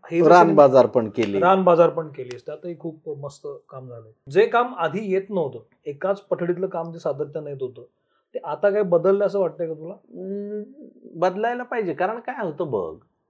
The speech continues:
Speaker 2: आपण काही खूप, अ, आवडीनंच, अ, हे करतो. आता तू जसं म्हणलास की मध्यंतरी मी काम कमी केलं, त्याला रिझन पण होतं.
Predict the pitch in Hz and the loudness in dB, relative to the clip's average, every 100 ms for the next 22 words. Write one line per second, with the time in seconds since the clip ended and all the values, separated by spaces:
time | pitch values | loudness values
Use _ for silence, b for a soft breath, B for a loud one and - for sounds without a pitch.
0 | _ _ _ _ _ _ - 156 226 220 | _ _ _ _ _ _ 0 0 0 -2
1 | 226 214 - 220 208 - 170 165 156 151 | -4 -4 -6 -8 -8 -14 -12 -12 -14 -14
2 | - 131 143 156 196 208 202 208 190 180 | -4 0 0 0 0 0 -2 -6 -6 -4
3 | 165 143 151 147 - 95 135 131 156 151 | -4 -4 -4 -4 -4 -4 -4 -6 -8 -8
4 | 139 123 135 147 143 139 131 - 131 123 | -6 -4 -2 -2 -4 -2 -4 -4 -6 -6
5 | 120 127 123 123 123 123 117 117 107 110 | -4 -6 -4 -4 -6 -4 -4 -4 -6 -8
6 | 98 98 90 156 170 170 135 127 120 - | -6 -8 -6 -6 -4 -2 -2 -2 -6 -8
7 | 71 69 76 | -12 -16 -20